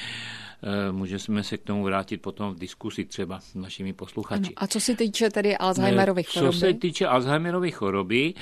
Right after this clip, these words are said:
Speaker 1: tak tam je nárůst a můžeme si to třeba, eh, takhle, zase bych to si dovolil rozdělit. Eh, nejdřív jako nějak takovou tu definici, jak my jsme lékaři zvyklí. Takže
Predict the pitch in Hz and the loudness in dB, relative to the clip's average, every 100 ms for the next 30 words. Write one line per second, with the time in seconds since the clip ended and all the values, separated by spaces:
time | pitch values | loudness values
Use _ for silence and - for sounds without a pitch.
0 | - - - 113 113 - - 131 147 175 | -12 -14 0 2 2 -4 -2 2 2 2
1 | 170 117 101 104 98 98 98 110 143 - | -2 -2 -2 -2 2 2 0 0 -2 -4
2 | - - - - 104 101 110 120 147 151 | -12 -16 -16 0 4 4 4 2 2 0
3 | - 147 147 - 151 139 143 131 117 82 | -2 -2 -2 0 -2 4 6 8 6 2
4 | 104 107 104 - 104 - - 123 104 - | -2 -2 -2 -4 -10 -6 -2 -2 -2 -10
5 | - - - 117 123 151 147 - 151 123 | -16 -20 -6 -2 0 0 -2 -2 -2 0
6 | 95 - 127 120 127 131 135 131 - - | -4 -8 -4 0 4 4 2 0 -10 -14
7 | - - 107 117 104 104 117 92 87 - | -16 -6 2 4 4 4 4 4 -2 -14
8 | - - - 107 104 101 101 98 - 98 | -18 -18 -12 -4 -2 0 -2 -6 -12 -4
9 | 107 104 120 120 - 117 107 98 101 104 | -2 -2 0 0 0 0 0 -2 -4 -4
10 | 101 - 101 113 113 120 117 - 127 127 | -4 -4 0 0 6 6 6 4 2 2
11 | 123 113 - 113 - 123 104 110 104 113 | 2 0 2 -2 2 2 2 -2 0 2
12 | 120 117 104 95 113 120 110 90 135 143 | 2 2 0 0 -2 0 0 0 -6 -6
13 | 143 - 110 113 135 | -8 0 0 2 4